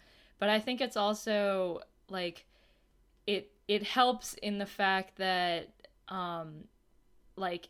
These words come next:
it, I feel like a lot of people who already, um, have, like, ill will towards Kaufman's whole navel-gazing, sort of, like, depressed American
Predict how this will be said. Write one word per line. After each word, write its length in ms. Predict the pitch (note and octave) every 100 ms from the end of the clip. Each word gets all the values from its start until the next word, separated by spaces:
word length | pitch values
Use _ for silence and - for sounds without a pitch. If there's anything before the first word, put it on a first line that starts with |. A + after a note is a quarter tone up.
| -
it, 120 | - - - - _ _ _ _ - _ -
I 140 | G#3
feel 200 | G#3 B3+
like 200 | A#3+ B3+
a 40 | B3+
lot 280 | A3+ G3 G3
of 100 | G3
people 480 | G#3+ G#3+ G#3 G3+ G3+ A3+
who 440 | G3+ F#3+ F3+ F3+ -
already, 640 | F#3 F#3 F3+ F#3+ F#3 F#3 - - - -
um, 480 | F#3+ F3+ F3 E3 E3
have, 340 | F3+ F3+ F3 E3+
like, 200 | F3 -
ill 240 | F#3 F3+ E3+
will 240 | E3+ E3+
towards 440 | - F3 E3+ E3
Kaufman's 600 | - F#3 D#3+ F3+ E3+ D#3+
whole 180 | F#3 E3 D#3+ G#3
navel-gazing, 1000 | F3+ E3+ D#3+ E3+ E3+ E3 E3 E3 E3 E3
sort 280 | - F#3 E3
of, 100 | D#3+
like, 280 | E3+ D#3+ D#3
depressed 440 | F3 - D#3+ D#3+ E3+
American 540 | E3 D#3+ F3+ D#3+